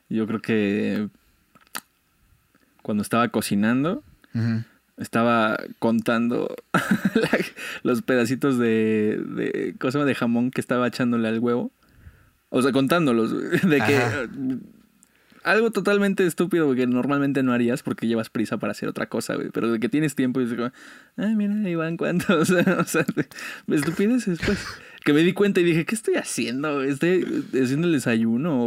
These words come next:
Speaker 1: o qué, <laughs> qué chingados?". No sé. Ese, en ese momento por mi cabeza no sé qué pasa.
Speaker 2: Yo me caché ya muy mal. Nivelando las... Bueno, empecé,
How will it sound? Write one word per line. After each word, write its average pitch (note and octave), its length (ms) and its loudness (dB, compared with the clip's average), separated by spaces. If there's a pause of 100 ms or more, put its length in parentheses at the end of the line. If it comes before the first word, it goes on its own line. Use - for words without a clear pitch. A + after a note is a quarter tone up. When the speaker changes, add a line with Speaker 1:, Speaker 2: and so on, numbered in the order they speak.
Speaker 1:
o A#2 140 -4
qué, C3+ 180 -4
<laughs> - 0 -
qué F3+ 200 0
chingados?". - 640 -6 (580)
No D#3+ 120 0
sé. C#3+ 260 -2 (420)
Ese, C3+ 380 2
en C#3 100 2
ese C#3+ 140 4
momento B2+ 400 0
por A2 140 0
mi G#2 60 0
cabeza G#2+ 300 -2
no A2 100 0
sé A2 100 -4
qué - 80 -12
pasa. - 320 -14 (1080)
Speaker 2:
Yo B2 280 2
me B2+ 160 0
caché A2+ 680 0 (360)
ya A2+ 320 -2
muy B2 280 0
mal. A#2 420 0 (760)
Nivelando C3 640 -2
las... B2 500 -4
Bueno, B2+ 280 -2
empecé, A#2+ 500 -4